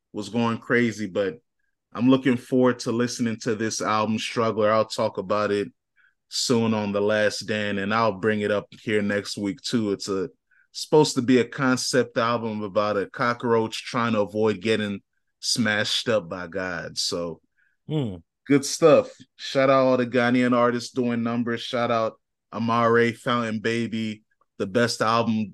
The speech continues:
Speaker 1: dropped by a woman this year. We doing numbers. But yeah, that's my new music report. Also today I was listening to Ganger again in My Vision, Lil Tyler.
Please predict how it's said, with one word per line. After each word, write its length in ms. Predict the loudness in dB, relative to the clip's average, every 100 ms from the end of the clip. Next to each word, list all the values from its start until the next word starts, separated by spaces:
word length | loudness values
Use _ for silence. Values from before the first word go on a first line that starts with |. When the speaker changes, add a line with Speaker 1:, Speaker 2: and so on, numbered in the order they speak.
| -14
Speaker 1:
dropped 380 | -6 -2 0 0
by 200 | 0 2
a 100 | 2
woman 400 | 0 -2 0 -2
this 260 | -2 -2 -2
year. 460 | -2 0 -2 -4 _ _ _ _ _ -6
We 140 | -4
doing 340 | 2 2 4 4
numbers. 460 | 2 0 -4 -8
But 260 | -2 0 2
yeah, 260 | 4 6
that's 300 | 6 6 4
my 200 | 0 2
new 200 | 4 4
music 420 | 4 4 2 0 -6
report. 640 | -8 -6 0 2 2 0 _ _ _ _ _ -2
Also 640 | 2 4 2 6 6 6
today 300 | 4 2 2
I 120 | 2
was 180 | 0 -2
listening 520 | -4 -4 -2 0 -2
to 120 | -4 -6
Ganger 500 | -2 0 0 2 0
again 300 | 0 -2 -2
in 120 | -2
My 220 | 0 -2
Vision, 580 | -2 -4 -4 -4 -4 -2
Lil 180 | -2 -2
Tyler. 560 | -2 0 2 0 -2